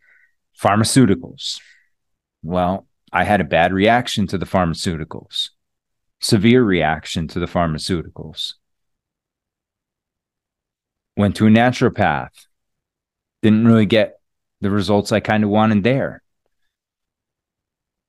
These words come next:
Went back to the doctor again for one more round of good old pharmaceuticals. 'Cause, ah, you know what? He said it was just a,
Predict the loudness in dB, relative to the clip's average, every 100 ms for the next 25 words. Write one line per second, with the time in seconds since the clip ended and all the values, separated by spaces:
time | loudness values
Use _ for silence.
0 | _ _ _ -6 -2 0 0 -2 -2 0
1 | 4 2 2 -2 _ _ _ _ _ _
2 | _ _ 0 0 -2 0 2 2 0 0
3 | -2 -2 -2 -4 0 2 2 2 0 0
4 | 0 0 0 -2 -2 -6 -12 _ 0 4
5 | 4 2 0 2 2 0 0 0 0 -4
6 | -6 -10 -10 -6 -2 0 2 4 4 4
7 | 4 2 0 -4 -2 0 0 -2 -4 -2
8 | -4